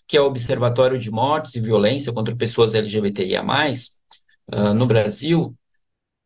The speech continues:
se calcula, né, e esses dados são mínimos, não, porque, ah, como não há uma política pública de mapeamento, de identificação dessas morta-, dessas mortes, dessas violências,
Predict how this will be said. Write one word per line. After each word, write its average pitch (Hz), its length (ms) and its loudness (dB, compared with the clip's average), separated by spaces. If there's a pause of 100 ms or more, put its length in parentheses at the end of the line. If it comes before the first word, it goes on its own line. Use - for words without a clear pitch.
(120)
se - 220 0
calcula, 196 600 2
né, 180 400 -2
e 139 100 -4
esses 165 300 0
dados 143 360 0
são 165 200 0
mínimos, 165 840 0
não, 123 240 2
porque, 113 640 0 (100)
ah, 104 320 2
como 139 240 -2
não 123 220 2
há 135 80 2
uma 131 200 -8
política 127 380 -6
pública 131 400 -4
de 110 80 -2
mapeamento, 127 960 0 (260)
de 131 460 0
identificação 139 840 0
dessas 117 400 0
morta-, 110 680 -2
dessas 107 360 0
mortes, 117 360 0
dessas 107 260 -2
violências, 131 720 0